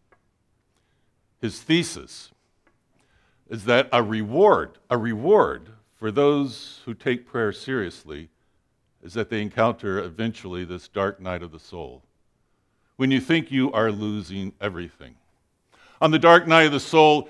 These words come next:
you just hang on the cross with Jesus while everything else falls off. You think that you're even losing God,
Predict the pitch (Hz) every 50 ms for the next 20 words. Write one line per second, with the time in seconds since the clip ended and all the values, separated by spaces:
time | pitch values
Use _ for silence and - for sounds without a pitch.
0 | - _ - 139 156 147 147 156 147 143 - - _ - - _ _ 143 139 135
1 | 123 123 - - 139 135 131 123 - - 110 110 104 - - 123 123 123 117 -
2 | 113 101 - - 117 107 113 - 131 127 127 117 110 117 113 107 110 107 104 104
3 | - - - _ 104 101 90 87 85 80 98 90 87 67 64 - _ _ _ _
4 | _ _ _ _ _ _ _ _ _ _ _ _ _ _ _ _ _ _ _ _
5 | 127 135 127 - - - 220 233 214 - - 135 110 - 135 127 135 - 151 147
6 | 143 131 135 135 131 123 131 127 117 95 117 104 104 90 131 131 117 82 60 55
7 | -